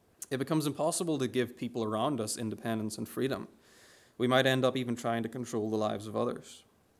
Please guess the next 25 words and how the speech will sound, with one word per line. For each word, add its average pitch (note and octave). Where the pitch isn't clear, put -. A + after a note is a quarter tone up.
We C#3+
can D3
find F#3
ourselves D3+
trapped C#3+
in C3
these A#2+
cycles A#2+
of A2
fear C3
and C3+
anxiety A2
as A2+
we A#2+
try C3+
to C#3+
get B2
a A2+
handle A#2
on A2
every A2
aspect -
of G#2+
our G#2
lives, G#2+